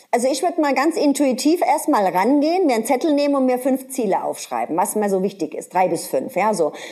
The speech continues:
Und dann würd ich mir die anschauen und überlegen, wenn sich das erreicht, das Ziel, wie geht's mir dann?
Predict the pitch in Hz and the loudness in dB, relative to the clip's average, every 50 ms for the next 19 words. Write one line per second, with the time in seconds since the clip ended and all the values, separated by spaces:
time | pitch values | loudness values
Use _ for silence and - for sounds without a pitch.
0 | - - - 214 226 254 247 294 320 320 285 330 302 294 269 233 247 - - 220 | -12 -4 0 2 2 4 4 4 4 4 4 4 4 4 4 4 2 2 2 2
1 | 247 294 302 - 349 339 311 277 262 233 220 233 226 247 277 302 294 247 233 262 | 0 0 0 0 0 2 2 2 2 2 2 2 2 2 2 2 2 2 2 2
2 | 277 269 247 - 254 262 - - 185 180 185 185 175 196 233 349 359 - - 339 | 0 0 0 -2 -2 0 0 -2 -2 0 0 2 2 2 2 0 -2 -4 -4 -6
3 | 339 - - - - 330 330 330 349 330 262 277 180 - 196 214 214 - - 277 | -6 -8 -12 -6 0 2 2 2 2 2 0 0 0 0 0 -2 -2 -2 -2 0
4 | 277 294 294 330 330 359 | 0 0 0 0 0 0